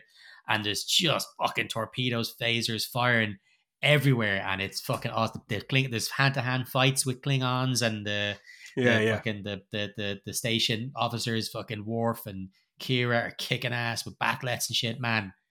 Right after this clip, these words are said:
Speaker 1: it is rad, like, so, so cool.
Speaker 2: <laughs> Yeah, Jesus, uh, definitely a soft spot for, um, Deep Space Nine. Um,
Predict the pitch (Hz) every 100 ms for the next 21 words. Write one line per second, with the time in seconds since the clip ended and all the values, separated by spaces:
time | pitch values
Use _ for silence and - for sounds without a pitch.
0 | _ 113 117 101 107 92 82 87 90 101
1 | 104 101 87 85 - - - - 117 110
2 | 101 - 92 92 - - - 120 - 147
3 | - - _ _ _ _ _ _ 120 110
4 | 101 90 113 101 98 - 107 95 90 87
5 | - - 104 - 107 - 101 90 - 95
6 | 87 - 95 80 - 98 87 85 82 82
7 | 82 80 _ _ - 92 - 92 85 92
8 | 87 80 _ _ _ _ _ - 120 120
9 | 123